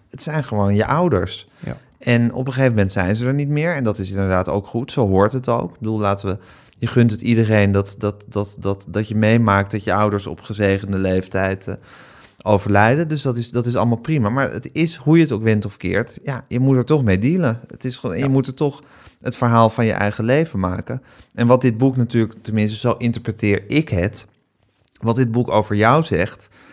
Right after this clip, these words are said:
Speaker 1: eh, en daarom s-, vind ik het zo'n persoonlijk boek. Dat je zegt van, ja, gaat het ook over mij? Ja, het gaat over mij, maar ook over mijn broer en zus. Tuurlijk, het is ook het leven van je broer en zus, want het is het leven van je ouders. Maar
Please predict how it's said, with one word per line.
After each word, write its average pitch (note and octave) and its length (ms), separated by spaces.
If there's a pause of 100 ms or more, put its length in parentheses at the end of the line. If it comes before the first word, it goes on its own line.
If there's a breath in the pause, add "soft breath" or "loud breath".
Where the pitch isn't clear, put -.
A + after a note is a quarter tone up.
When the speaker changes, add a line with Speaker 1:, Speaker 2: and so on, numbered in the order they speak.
(240 loud breath)
Speaker 1:
eh, F#2+ 240
en F#2+ 80
daarom G#2+ 240
s-, - 180
vind A#2 220
ik G#2 80
het G#2 120
zo'n G2+ 200
persoonlijk G2 540
boek. A2 380
Dat - 120
je F#2+ 60
zegt F#2 160
van, F2+ 100
ja, G2 80
gaat F#2+ 260
het G2+ 120
ook F2 160
over F#2+ 260
mij? F#2+ 220
Ja, G#2+ 100
het A#2 120
gaat G2 180
over - 200
mij, G#2 120
maar A2+ 120
ook G#2 140
over G#2+ 140
mijn G2+ 120
broer G2+ 240
en F#2+ 80
zus. F#2+ 320 (420 loud breath)
Tuurlijk, A#2 340
het E2+ 100
is G2 180
ook A#2+ 180
het G#2 100
leven F#2+ 320
van G2 120
je G2 80
broer F#2+ 260
en F#2 100
zus, G2+ 220
want F#2 160
het - 140
is F#2+ 80
het G2+ 100
leven F#2 240
van - 100
je C#2+ 80
ouders. G#2+ 260
Maar G#2 180